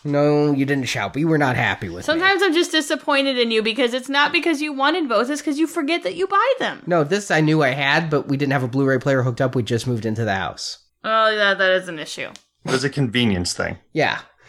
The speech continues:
Speaker 1: But here, I really wanted to watch Deadpool, but I,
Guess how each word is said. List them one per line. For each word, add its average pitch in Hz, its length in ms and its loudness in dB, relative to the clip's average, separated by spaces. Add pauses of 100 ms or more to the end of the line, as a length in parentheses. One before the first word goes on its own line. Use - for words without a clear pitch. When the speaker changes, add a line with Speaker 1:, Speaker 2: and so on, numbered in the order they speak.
(300)
Speaker 1:
But 151 180 0
here, 180 460 2
I 139 60 0
really 147 1040 2
wanted 123 260 0
to 123 80 -6
watch 110 240 -4
Deadpool, 87 460 -8
but 92 120 -8
I, 107 220 -4